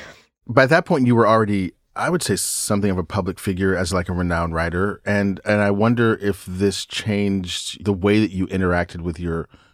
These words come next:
career, particularly the kind of public-facing part of it.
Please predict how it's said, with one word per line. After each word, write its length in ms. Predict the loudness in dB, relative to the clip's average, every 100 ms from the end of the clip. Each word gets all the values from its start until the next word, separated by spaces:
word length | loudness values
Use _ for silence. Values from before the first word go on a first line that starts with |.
| -12
career, 760 | -6 -2 0 2 2 0 -4 _ _ _
particularly 360 | -6 -4 -2 -2
the 120 | -4
kind 200 | -6 -6
of 140 | -6 -12 -20 -20
public-facing 720 | -6 -4 -4 -6 -6 -4 -8
part 220 | -6 -6 -6
of 120 | -8
it. 160 | -12